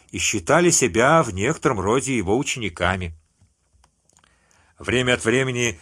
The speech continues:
приезжали родственники Анжелы, и среди них Дэвид Блю, новоиспечённый младший лейтенант американской армии, во всём блеске своего офицерского положения и ранга. Бывали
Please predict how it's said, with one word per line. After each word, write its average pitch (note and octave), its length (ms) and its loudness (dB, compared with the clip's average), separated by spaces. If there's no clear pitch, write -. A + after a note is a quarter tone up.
приезжали G#2+ 460 0
родственники A#2 840 0
Анжелы, G2 640 0
и G2 180 -2
среди G2+ 360 -4
них C3+ 340 -4
Дэвид A#2+ 480 0
Блю, G#2 420 0
новоиспечённый B2 1000 0
младший A2+ 640 -2
лейтенант A2 600 -2
американской G2+ 720 -2
армии, G2 560 0
во E2 100 -4
всём C3 300 -2
блеске A#2+ 480 0
своего G#2+ 460 2
офицерского A#2+ 680 0
положения G#2+ 640 -2
и G#2 200 -8
ранга. E2+ 500 -2
Бывали A#3 500 4